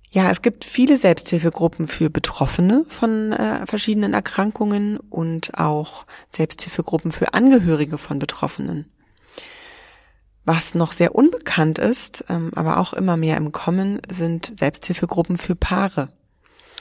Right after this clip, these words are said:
Wo man gemeinsam hingeht, um sich weiterzuentwickeln. Und ja, da dürfen wir sehr gespannt sein. Also freut euch auf ein breites Themenspektrum von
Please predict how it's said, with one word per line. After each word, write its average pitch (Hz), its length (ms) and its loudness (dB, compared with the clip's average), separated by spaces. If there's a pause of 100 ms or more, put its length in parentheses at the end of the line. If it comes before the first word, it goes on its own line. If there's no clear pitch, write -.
(1120)
Wo 180 100 -2
man 180 220 2
gemeinsam 220 580 4
hingeht, 202 640 0
um 170 180 -2
sich 160 420 -2
weiterzuentwickeln. 147 1080 -2 (1500)
Und 147 460 -2
ja, 139 180 -6 (100)
da - 100 -14
dürfen 160 280 -4
wir 151 80 2
sehr 160 160 2
gespannt 151 440 -2
sein. 143 280 -6 (1300)
Also 170 240 4
freut 185 420 2
euch 160 380 0
auf 147 180 -2
ein 156 180 -2
breites 160 500 0
Themenspektrum 165 840 -2
von 147 340 -4